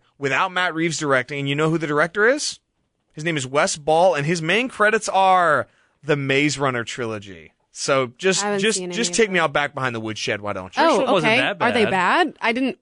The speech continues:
Speaker 2: jeez.
Speaker 3: First one wasn't terrible,
Speaker 1: Yeah,
Speaker 3: I
Speaker 2: That
Speaker 3: don't
Speaker 2: was a
Speaker 3: think.
Speaker 2: big reaction.
Speaker 3: I
Speaker 1: I
Speaker 3: Alex is inclined to those.
Speaker 2: Well,
Speaker 1: I'm
Speaker 2: we knew
Speaker 1: inclined to
Speaker 2: this.
Speaker 1: big reactions, and I'm also inclined to the fact that a trilogy that is one of my favorites is getting a sequel that I don't think it needs.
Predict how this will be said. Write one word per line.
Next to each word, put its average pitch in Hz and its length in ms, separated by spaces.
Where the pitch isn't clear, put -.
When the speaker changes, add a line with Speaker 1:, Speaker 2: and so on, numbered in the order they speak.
Speaker 2:
jeez. 226 400
Speaker 3:
First 220 200
one 220 120
wasn't 139 240
terrible, 117 460
Speaker 1:
Yeah, 190 60
Speaker 3:
I - 20
Speaker 2:
That - 40
Speaker 3:
don't 330 80
Speaker 2:
was 415 100
a 440 40
Speaker 3:
think. 233 200
Speaker 2:
big 240 220
reaction. 175 680
Speaker 3:
I 160 100
Speaker 1:
I 185 160
Speaker 3:
Alex 175 320
is 135 140
inclined 110 440
to 101 60
those. 98 280
Speaker 2:
Well, 339 340
Speaker 1:
I'm 233 160
Speaker 2:
we 302 100
knew 294 80
Speaker 1:
inclined 233 240
to 208 60
Speaker 2:
this. 208 100
Speaker 1:
big 175 80
reactions, 175 460
and 170 40
I'm 170 100
also 202 300
inclined 165 440
to 156 40
the 151 100
fact 147 320
that 147 120
a 143 80
trilogy 156 380
that 139 100
is 123 100
one 135 120
of 127 60
my 127 120
favorites 120 440
is 127 120
getting 127 220
a 117 40
sequel 127 300
that 113 100
I 113 80
don't 113 140
think 107 180
it 95 80
needs. 98 720